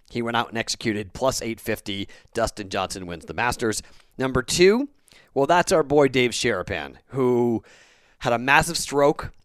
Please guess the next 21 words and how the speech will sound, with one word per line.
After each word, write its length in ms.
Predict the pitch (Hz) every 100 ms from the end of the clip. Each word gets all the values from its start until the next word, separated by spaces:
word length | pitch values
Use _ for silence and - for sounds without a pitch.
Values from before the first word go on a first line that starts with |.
| _
who 140 | 139 123
taught 240 | 131 131
us 180 | 127 139
all 340 | 131 143 156 -
about 480 | 131 135 135 - -
taking 400 | 143 139 143 135
every 400 | 131 131 135 147
single 300 | - 143 135
day 560 | 123 131 131 131 135 -
and 260 | 131 113 113
not 320 | 120 127 -
wasting 400 | 117 127 - 120
a 60 | 110
single 400 | - 135 123 110
second 460 | - 127 143 123
with 140 | 113 120
our 120 | 113
loved 220 | 120 123
ones. 420 | 131 135 143 - - - _ _ _ _ _
And 320 | 123 123 120
he 500 | - 135 139 139 -